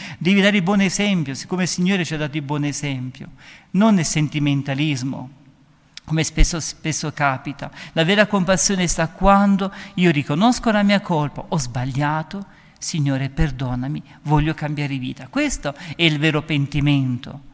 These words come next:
non cadere nel sentimentalismo. Diceva il Papa San Pio decimo, io non, diceva così, "Io non voglio sacerdoti buoni, ma santi." Il buonismo non piace a Dio, perché accarezza anche il peccato. San Pio decimo, Papa Santo.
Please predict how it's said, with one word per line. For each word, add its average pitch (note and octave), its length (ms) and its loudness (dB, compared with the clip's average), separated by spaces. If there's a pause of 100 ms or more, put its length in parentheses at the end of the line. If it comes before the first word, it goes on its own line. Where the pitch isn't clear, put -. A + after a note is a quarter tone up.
(160)
non G3 160 2
cadere E3 280 0
nel D#3+ 140 -4
sentimentalismo. C#3+ 1120 -4 (520)
Diceva D#3 420 0
il D3 80 0
Papa D3+ 260 -2
San C#3 220 -2
Pio C3+ 140 -2
decimo, C#3 540 -2
io F#3+ 160 2
non, F#3 200 2 (240)
diceva D#3+ 220 -2
così, D#3+ 180 0
"Io G#3 140 4
non F3+ 160 4
voglio E3 320 2
sacerdoti C#3 720 -2
buoni, B2+ 760 0 (140)
ma C3 240 -6
santi." C3 680 -8 (340)
Il F#3 120 2
buonismo D3 840 0
non D#3+ 240 2
piace F#3 400 4
a - 20 -6
Dio, B2+ 400 -6 (200)
perché E3 200 0
accarezza F3+ 440 0
anche F#3 140 0
il F#3 80 -2
peccato. E3 720 -4 (100)
San - 200 -10
Pio C3+ 120 -8
decimo, C3 500 -2 (240)
Papa - 280 2
Santo. C#3 600 -2